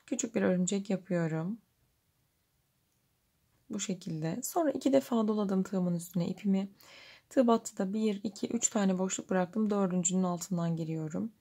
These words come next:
İkişer, ikişer, ikişer çıktım. Şöyle oldu görüntüsü. Şimdi burada altı tane boncuk kaydıracağım. Altı tane boncuğumu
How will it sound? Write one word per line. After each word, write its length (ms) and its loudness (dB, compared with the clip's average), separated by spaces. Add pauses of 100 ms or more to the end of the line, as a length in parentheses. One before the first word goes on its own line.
(500)
İkişer, 680 -2
ikişer, 720 -6
ikişer 440 -2
çıktım. 380 -4
Şöyle 360 0
oldu 400 -6 (500)
görüntüsü. 680 -4 (2250)
Şimdi 340 -6
burada 360 2 (800)
altı 280 0
tane 280 2
boncuk 320 0
kaydıracağım. 800 -4 (4000)
Altı 280 2
tane 340 2
boncuğumu 680 0